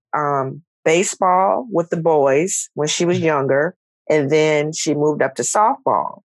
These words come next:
Speaker 1: So she was doing both of the sports at the same time.
Speaker 2: Right.
Speaker 1: And she was really, really good in softball, and she was really, really good in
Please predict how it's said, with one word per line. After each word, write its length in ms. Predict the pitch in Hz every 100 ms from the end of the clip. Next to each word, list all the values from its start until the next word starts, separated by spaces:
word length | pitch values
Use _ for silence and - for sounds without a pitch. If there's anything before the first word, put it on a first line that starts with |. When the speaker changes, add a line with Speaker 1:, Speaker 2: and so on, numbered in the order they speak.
| _ _ -
Speaker 1:
So 200 | - 185
she 220 | - 247
was 220 | 233 220
doing 480 | 196 190 185 180 165 _ -
both 280 | 143 175 -
of 80 | 160
the 80 | 175
sports 460 | - - 170 160 127
at 140 | -
the 80 | 127
same 320 | 160 147 139
time. 560 | - 247 175 95 - 175 _ -
Speaker 2:
Right. 140 | 123 - 165
Speaker 1:
And 200 | 160 -
she 160 | 190
was 180 | 170 151
really, 280 | 147 175 202
really 280 | 196 190 180
good 260 | 165 170
in 80 | 160
softball, 880 | 160 143 151 180 175 165 165 165 214 _ _ _ -
and 120 | 143
she 100 | 160
was 180 | 143 131
really, 300 | 143 175 185
really 240 | 175 170
good 240 | 156 160
in 260 | 151 143 139